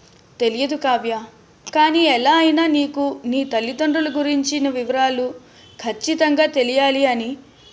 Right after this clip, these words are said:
ఆ భగవంతుడిని మనస్ఫూర్తిగా కోరుకుంటున్నాను. మొత్తానికి ఆ లాకెట్ అయితే నీదే అని తెలిసింది,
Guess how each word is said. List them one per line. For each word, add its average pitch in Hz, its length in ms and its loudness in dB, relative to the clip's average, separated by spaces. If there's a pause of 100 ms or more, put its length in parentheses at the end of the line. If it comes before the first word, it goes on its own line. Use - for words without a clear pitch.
(120)
ఆ 254 120 2
భగవంతుడిని 277 880 0
మనస్ఫూర్తిగా 262 760 -4
కోరుకుంటున్నాను. 233 880 -6 (960)
మొత్తానికి 320 840 0 (120)
ఆ 247 140 -4
లాకెట్ 247 560 -2
అయితే 359 320 2
నీదే 294 400 2
అని 285 420 2 (420)
తెలిసింది, 247 560 -2